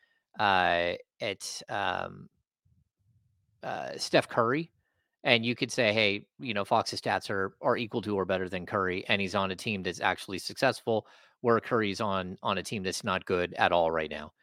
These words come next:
But Steph Curry's getting in the game. And I think if you're gonna give one of those away, which, uh, honestly, I, I have no problems with Steph Curry making it, right? But if I'm gonna give one of those away, then I don't think I can give two away.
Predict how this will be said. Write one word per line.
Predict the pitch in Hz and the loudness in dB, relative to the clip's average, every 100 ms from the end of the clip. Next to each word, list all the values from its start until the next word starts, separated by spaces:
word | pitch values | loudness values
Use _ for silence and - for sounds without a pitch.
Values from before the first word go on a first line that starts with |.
| _ _ _ _ _ | _ _ _ _ _
But | 139 147 - | 6 8 6
Steph | - 175 | 6 6
Curry's | - 143 107 | 8 4 6
getting | 123 107 | 2 2
in | 92 | -2
the | 87 | -2
game. | 87 76 80 _ _ - | -4 -4 -8 _ _ 2
And | 117 107 107 - | 6 6 4 2
I | 117 | 2
think | - 156 151 | 2 0 0
if | 143 | 2
you're | 135 135 | 2 4
gonna | 147 | 0
give | 117 139 104 | 4 4 4
one | 92 95 107 | -6 2 2
of | 117 | 6
those | 127 131 123 | 4 4 2
away, | 123 127 147 - _ _ _ _ _ - | 4 6 4 0 _ _ _ _ _ 2
which, | 113 113 - - | 6 6 4 -10
uh, | 92 - - | -10 -10 0
honestly, | 127 120 - 113 | 2 2 2 4
I, | 101 104 117 | 4 4 6
I | |
have | 113 107 | 4 4
no | 101 | 2
problems | 110 92 90 | 2 0 -2
with | 85 | -4
Steph | 123 - | -2 -2
Curry | 104 87 | -2 -2
making | 90 87 85 | -2 -4 -6
it, | 78 - | -8 -4
right? | 101 113 _ _ _ _ _ 131 | -2 -2 _ _ _ _ _ 2
But | 117 | 4
if | |
I'm | 131 143 | 4 2
gonna | 143 | 2
give | 135 101 | 2 0
one | 98 104 | 2 2
of | 123 | 4
those | 143 143 | 4 4
away, | 143 151 185 180 _ _ _ _ _ _ _ - | 4 4 4 -2 _ _ _ _ _ _ _ -10
then | 104 117 110 107 104 - _ - | 2 4 6 4 0 -10 _ -4
I | 135 131 | 2 2
don't | 175 | 2
think | 170 147 | 2 2
I | 131 | 2
can | 139 | 0
give | 123 107 | 0 0
two | - 139 | -2 0
away. | 98 90 85 78 95 | 0 0 -2 -2 -6